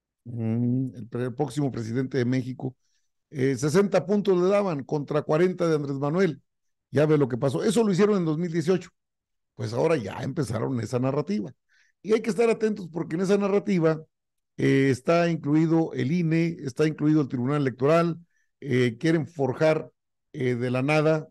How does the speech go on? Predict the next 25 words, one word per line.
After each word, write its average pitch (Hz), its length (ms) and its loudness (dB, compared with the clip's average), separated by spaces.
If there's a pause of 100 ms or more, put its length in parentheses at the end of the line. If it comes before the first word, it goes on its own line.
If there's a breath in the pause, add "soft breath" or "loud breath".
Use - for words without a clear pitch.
una 143 220 -4
mentira 139 580 2
más, 143 500 -4
pero 120 160 -2
un-, 123 300 -4
una 147 180 0
mentira 139 340 0
monumental 147 720 0 (460)
para 123 320 0
que 123 240 -2
llegado 151 360 2
el 175 60 4
momento, 170 640 0 (600)
eso 151 180 -2
es 202 80 4
lo 214 100 2
que 127 120 -10
quieren, 127 320 0
¿eh? 147 140 -6 (380)
Llegado 156 320 2
el 202 80 4
momento, 180 680 0
hacer 156 320 -4
la 185 140 0
tranza 180 560 0